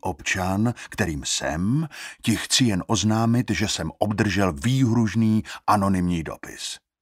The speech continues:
„Bravo, inspektore,“ řekla Eva Bakmanová. „Vzdávám se. Můžeš mi ještě jednou přečíst, co se tam píše?“ „Chystám se zabít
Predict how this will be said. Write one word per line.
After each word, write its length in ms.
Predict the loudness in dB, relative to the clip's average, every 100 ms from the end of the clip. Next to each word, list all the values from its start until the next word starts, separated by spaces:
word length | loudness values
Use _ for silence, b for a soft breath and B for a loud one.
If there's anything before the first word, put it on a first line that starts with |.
| _ _ _ _ -4
„Bravo, 640 | 0 2 2 0 -2 0
inspektore,“ 920 | 0 0 -2 -6 -8 -6 -6 -6 -14 -18 B B B _
řekla 400 | -8 -6 -8 -10 -10
Eva 220 | -8 -8
Bakmanová. 720 | -10 -12 -14 -12 -14 -14 -16 _ -8
„Vzdávám 560 | -2 0 0 0 -6
se. 260 | -6 -8 -10 -20 B B B B B 2
Můžeš 360 | 4 4 2
mi 120 | 2
ještě 280 | 2 2 -2
jednou 460 | 0 0 0 -2 -2
přečíst, 680 | -4 -6 -4 -4 -4 -6 -12 B
co 140 | 0 2
se 160 | 2
tam 180 | -2 -2
píše?“ 540 | -2 -4 -6 -8 -10 -14 _ _ _ _ _ _ _ _ -20
„Chystám 680 | -10 -4 -2 -2 -2 -2 -2
se 240 | -4 -6
zabít 680 | -4 -2 0 0 0 -4